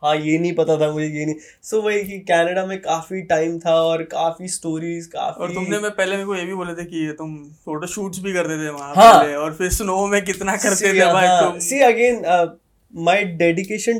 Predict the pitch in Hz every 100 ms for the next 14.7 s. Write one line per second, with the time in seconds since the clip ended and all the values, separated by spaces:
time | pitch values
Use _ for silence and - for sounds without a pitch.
0 | 220 196 196 190 - - 170 175 185 196
1 | 170 160 160 170 202 - _ _ _ _
2 | _ _ 175 214 175 156 190 196 214 170
3 | 190 190 165 139 - _ - 170 185 180
4 | 175 175 170 190 214 208 196 185 165 160
5 | 170 175 170 160 180 180 _ _ - 175
6 | 165 185 180 185 214 220 214 226 226 170
7 | 160 185 - 214 214 214 - _ 165 175
8 | 165 185 175 185 170 156 139 - - 170
9 | 175 190 214 214 214 220 170 160 185 190
10 | 170 165 220 220 214 208 202 185 185 185
11 | 180 180 156 156 160 170 165 147 147 139
12 | 139 139 147 139 127 135 156 147 160 160
13 | 180 190 190 147 156 165 190 185 196 196
14 | 160 170 185 175 180 185